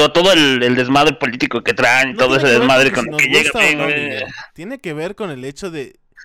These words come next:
Speaker 2: si la película llena más los zapatos, güey, que otras, güey.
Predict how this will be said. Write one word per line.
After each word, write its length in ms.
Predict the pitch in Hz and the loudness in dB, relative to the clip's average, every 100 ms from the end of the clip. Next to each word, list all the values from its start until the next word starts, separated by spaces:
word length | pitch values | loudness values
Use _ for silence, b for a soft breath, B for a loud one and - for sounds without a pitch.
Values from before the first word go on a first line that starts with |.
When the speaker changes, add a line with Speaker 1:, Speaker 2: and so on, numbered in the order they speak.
| - - - | -20 -20 -18
Speaker 2:
si 220 | - 156 | -16 -12
la 160 | 147 147 | -10 -8
película 460 | 143 160 170 180 | -8 -8 -8 -8
llena 360 | 151 147 160 156 | -8 -12 -12 -12
más 380 | 143 156 190 226 | -12 -10 -10 -10
los 100 | 214 | -12
zapatos, 560 | 165 - 135 - 147 143 | -14 -12 -12 -10 -14 -14
güey, 240 | 165 226 _ _ _ | -16 -18 _ _ _
que 160 | - 110 | -20 -18
otras, 400 | 110 101 95 | -18 -20 -20
güey. 100 | _ | _